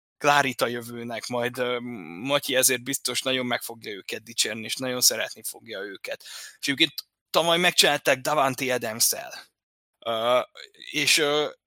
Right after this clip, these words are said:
és én ezt látom folyamatosan, hogy, hogy valahogy ezt kellene tanítani, hogy mit művel ez a Rams. Hogyan, hogyan építkeznek, és gyakorlatilag van egy komplett rosterük, egy, ö,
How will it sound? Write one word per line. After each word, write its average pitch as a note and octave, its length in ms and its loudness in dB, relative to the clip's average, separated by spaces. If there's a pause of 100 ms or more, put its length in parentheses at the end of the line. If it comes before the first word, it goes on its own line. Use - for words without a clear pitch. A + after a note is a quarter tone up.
(140)
és - 160 -2
én E3 80 2
ezt F#3 180 4
látom D#3+ 300 4
folyamatosan, D3+ 720 2
hogy, C#3+ 240 -4
hogy C#3+ 160 -10
valahogy D#3 520 2
ezt D3+ 240 4
kellene D3 280 4
tanítani, C3+ 520 -4
hogy C3+ 160 -4
mit D3+ 240 -6
művel C3 320 -2
ez A#2+ 100 -4
a A2+ 80 -2
Rams. - 340 -4 (480)
Hogyan, D3+ 400 2
hogyan D#3 280 0
építkeznek, B2+ 640 -2
és - 180 -6
gyakorlatilag A#3 460 2
van G3 100 -2
egy E3 160 -6
komplett F3+ 480 2
rosterük, C3+ 540 -2
egy, B2+ 280 -4
ö, C3 420 0